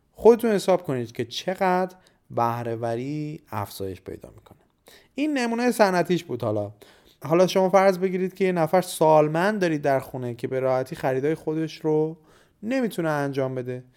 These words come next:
اگه شما یه یخچال هوشمند داشته باشید که میزان محتویات خودش رو خودش تشخیص بده و به محض خالی شدن خودش از یک فروشگاه، یک فروشگاه آنلاین خرید رو به صورت اتوماتیک انجام بده،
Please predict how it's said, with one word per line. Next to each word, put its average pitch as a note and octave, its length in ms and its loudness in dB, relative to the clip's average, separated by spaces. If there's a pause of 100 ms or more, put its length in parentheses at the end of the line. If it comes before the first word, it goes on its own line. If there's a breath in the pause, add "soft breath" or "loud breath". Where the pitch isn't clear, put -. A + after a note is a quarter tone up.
(280 soft breath)
اگه G#3 220 0
شما G3 280 -2
یه G#3+ 280 -4
یخچال F#3 720 0
هوشمند F3 640 -4
داشته D3 280 -4
باشید B2+ 280 -8
که - 120 -12
میزان C#3 640 -6
محتویات C#3+ 720 -2
خودش E3+ 440 -4
رو F#2 140 -6 (340 soft breath)
خودش A#3 380 4
تشخیص B2 520 -2
بده C#3+ 500 2 (400 loud breath)
و C3 100 2
به C3+ 120 -6
محض D#3 420 -2
خالی C3 340 -2
شدن C3 320 -6
خودش D#3+ 440 -2
از B2 200 -4
یک D3 200 -6
فروشگاه، A#2 960 -2 (500 soft breath)
یک B2+ 240 -6
فروشگاه B2 580 -4 (120)
آنلاین A2 580 -4 (260 soft breath)
خرید B2+ 580 0
رو B2 80 0
به A2 100 -4
صورت A2+ 240 -6
اتوماتیک A2+ 640 -8
انجام A2+ 440 -6
بده، D#3+ 500 -2